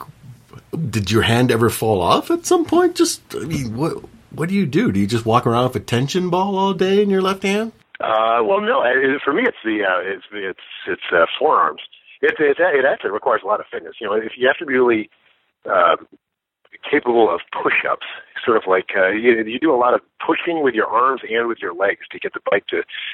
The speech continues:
Speaker 2: bounce and move around. Um,
Speaker 1: Mm-hmm.
Speaker 2: and, but it's not, it's not grip, you know, 'cause it, they're, they're all small displacement engines. Uh,
Speaker 1: Yeah,
Speaker 2: so
Speaker 1: okay.
Speaker 2: pretty light clutches.
Speaker 1: Oh, okay.
Speaker 2: And, and if you've never ridden one, they really are, a, they're,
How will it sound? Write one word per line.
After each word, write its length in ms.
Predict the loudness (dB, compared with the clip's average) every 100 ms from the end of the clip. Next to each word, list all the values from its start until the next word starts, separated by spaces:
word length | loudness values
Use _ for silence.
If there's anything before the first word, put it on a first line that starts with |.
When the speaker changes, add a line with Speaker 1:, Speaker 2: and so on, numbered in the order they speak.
| -12 0
Speaker 2:
bounce 260 | 2 2 -2
and 120 | -8
move 200 | -4 -2
around. 420 | 0 0 0 -2 -6 -20 -20 _ _ _ -4
Um, 80 | 0 0
Speaker 1:
Mm-hmm. 300 | -2 -4 -4 -6 -14 _ _ -2
Speaker 2:
and, 560 | 0 2 -2 -6 -8 -2
but 80 | 0
it's 80 | 2
not, 120 | 2
it's 140 | 2 2
not 180 | 0
grip, 260 | 2 -2 -2 -8 -2
you 40 |
know, 100 | 0 2
'cause 100 | 2
it, 180 | 2 4
they're, 160 | 4
they're 100 | 4
all 120 | 4 2
small 140 | 2 2
displacement 540 | 0 -2 -2 -4 -12 _ _ _
engines. 360 | -6 -6 -6 -10 -14 -16 -18 -18 -20 _ -20 -20 -4
Uh, 340 | 0 4 4 2 -6
Speaker 1:
Yeah, 260 | -6 -6 -6 -2
Speaker 2:
so 60 |
Speaker 1:
okay. 180 | 0 0
Speaker 2:
pretty 160 | 0 2
light 200 | 2 0
clutches. 360 | 0 -2 -2 -10 -12 -16 -18 -20 _ _ 0
Speaker 1:
Oh, 220 | 2 2
okay. 240 | -2 -8 -12 _ _ -4
Speaker 2:
And, 180 | 0 2
and 220 | 4 2
if 80 | 2
you've 220 | -2 -2
never 260 | 2 4 4
ridden 240 | 2 0
one, 140 | -4 -2
they 160 | 0
really 320 | 2 2 2 2
are, 260 | 0 0 -6
a, 80 | -12 _ _ _ _ -8
they're, 320 | -4 -2 -4